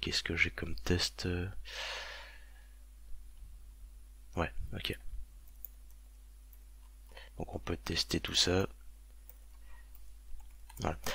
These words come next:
Alors, ce qui peut être intéressant de tester, c'est déjà, euh, je crée un générateur ici. Et j'appelle ma fonction random sur, avec mon générateur, et je veux des nombres par exemple, euh, euh, de zéro jusqu'à neuf.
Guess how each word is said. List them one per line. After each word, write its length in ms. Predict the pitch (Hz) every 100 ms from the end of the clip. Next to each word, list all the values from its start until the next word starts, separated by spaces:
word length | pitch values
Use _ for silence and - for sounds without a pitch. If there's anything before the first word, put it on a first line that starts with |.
| -
Alors, 220 | 80 78 -
ce 100 | -
qui 80 | -
peut 100 | 92
être 80 |
intéressant 360 | 95 95 92 98
de 60 | 95
tester, 300 | 95 90 82 -
c'est 160 | -
déjà, 320 | 85 87 95 85 - - - - - - -
euh, 420 | 85 80 78 80 73 - -
je 160 | - 92
crée 180 | -
un 40 | 90
générateur 460 | 87 87 85 85
ici. 220 | 76 - - - - - - - - -
Et 140 | 87
j'appelle 260 | 90 87 98
ma 100 | 87
fonction 320 | - 90 101
random 400 | 90 92 82 80 - - - -
sur, 220 | - - -
avec 180 | 85
mon 60 | 87
générateur, 500 | 82 82 80 92 110 - - -
et 100 | 87
je 120 | 85
veux 80 | 85
des 100 | 82
nombres 180 | 92
par 140 | - 82
exemple, 360 | 82 92 -
euh, 300 | 85 78 78 80 - - -
euh, 260 | 87 82 82
de 100 | 82
zéro 300 | 82 85 92
jusqu'à 320 | 90 - 92
neuf. 280 | 82 80 -